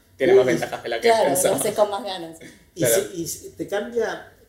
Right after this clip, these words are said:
Speaker 2: pens-, estoy pensando si te cambia el comportamiento hacia adelante. O sea, Meli muestra cómo refuerza y cómo te puede generar esta sensación de, de autoeficacia, pero ¿te cambia lo que haces al día siguiente?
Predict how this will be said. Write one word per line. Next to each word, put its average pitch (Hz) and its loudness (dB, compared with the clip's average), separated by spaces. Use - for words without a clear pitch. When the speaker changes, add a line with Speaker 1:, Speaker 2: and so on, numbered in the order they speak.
Speaker 2:
pens-, - -4
estoy - -16
pensando 170 -8
si 147 -8
te 139 -6
cambia 175 -4
el 147 -6
comportamiento 139 -8
hacia 127 -8
adelante. 117 -10
O 110 -10
sea, 127 -12
Meli 147 -2
muestra 143 -6
cómo 127 -10
refuerza 143 0
y 143 2
cómo 127 -8
te 117 -10
puede 127 -6
generar 123 -12
esta 113 -14
sensación 131 -4
de, 113 0
de 120 -8
autoeficacia, 147 -4
pero 131 2
¿te 131 -8
cambia 196 2
lo 156 2
que 143 -4
haces 147 -6
al 139 -10
día 139 -6
siguiente? - -8